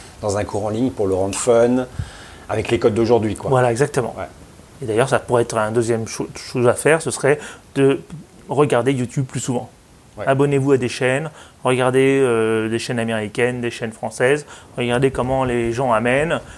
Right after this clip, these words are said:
Speaker 2: parce que là, ils sont pas payés, enfin, ils sont payés au nombre de vues. Donc, ils sont obligés d'être vraiment impactants, d'être courts, d'être concis. Regardez comment, comment ils font. Et, euh, là, c'est vraiment une super école.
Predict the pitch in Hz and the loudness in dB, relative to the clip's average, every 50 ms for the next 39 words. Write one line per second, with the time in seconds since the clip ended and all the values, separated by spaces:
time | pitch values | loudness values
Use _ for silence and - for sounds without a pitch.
0 | - - - - 117 - - - 120 123 139 156 170 - 135 123 - 135 123 143 | -20 -18 -10 -8 -8 -6 -2 0 2 4 6 4 4 2 -2 -6 -6 -4 -2 -2
1 | 135 - 139 120 113 143 160 180 190 190 - - 120 - - 117 - - 131 151 | -2 0 -2 -2 0 2 2 4 2 2 -2 -4 -6 -6 -6 -6 -2 0 0 2
2 | 160 143 135 135 135 135 131 127 147 156 139 - - - - - - - - - | 2 0 0 0 0 0 2 2 0 0 -2 -6 -12 -20 -20 -20 -20 -20 -18 -14
3 | - 127 120 107 - - - 143 131 127 120 139 156 135 127 120 - - 127 117 | -10 -8 -8 -8 -8 -6 -4 -4 -2 -2 0 0 2 4 2 2 0 -4 -6 -4
4 | 107 117 123 135 147 151 175 165 127 - 120 110 - - 147 151 165 165 156 127 | -2 0 0 2 2 4 4 4 4 2 -2 -2 0 0 0 0 0 0 -2 -2
5 | 127 120 - - - 147 151 160 170 - 131 131 - - - 139 127 - - 147 | -4 -4 -4 -4 -2 0 4 4 4 4 4 2 0 0 -4 -6 -4 -2 -2 -2
6 | 151 170 165 - - - - - - 135 147 170 165 160 - 147 143 131 - - | -2 -2 -4 -6 -10 -20 -12 -2 0 2 2 2 2 2 0 2 2 2 0 -2
7 | - - 127 127 131 127 - 120 110 - - - - - - - - - - - | -6 -4 -4 -2 -2 -4 -4 -8 -12 -14 -18 -20 -20 -20 -20 -20 -20 -20 -20 -20
8 | - - - - 110 107 110 110 113 127 143 - - 117 110 120 135 131 117 110 | -20 -16 -12 -8 -6 -4 -2 0 0 0 0 0 0 0 2 2 2 0 -2 -6
9 | 101 - - 127 139 123 113 113 - - - | -8 -10 -8 -2 0 0 0 0 -4 -6 -12